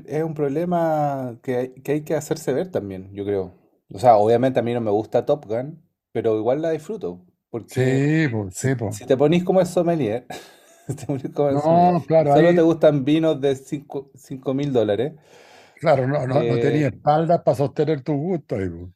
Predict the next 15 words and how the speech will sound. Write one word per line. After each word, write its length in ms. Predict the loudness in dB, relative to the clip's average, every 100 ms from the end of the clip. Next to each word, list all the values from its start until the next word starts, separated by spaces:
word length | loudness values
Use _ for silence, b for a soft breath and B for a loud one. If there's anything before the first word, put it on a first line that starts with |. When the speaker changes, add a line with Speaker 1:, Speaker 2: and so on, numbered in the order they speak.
| _
Speaker 1:
Tenía 220 | -8 -4 -4
un 60 |
problema, 540 | -4 -6 -4 -2 -4 -4
pues, 180 | -10
sí, 300 | -6 -6 -4
tenía 200 | -4 -4
un 60 | -4
problema. 500 | -2 -2 0 -2 -2
No 160 | 0 2
tenías 240 | 2 2
un, 340 | 0 0 -4 -12
un, 360 | -12 -10 -10 -14 B B B
un 180 | -6 -4
sano, 760 | 4 4 4 0 -2 -6 -12 -20 _ -6
no, 120 | -4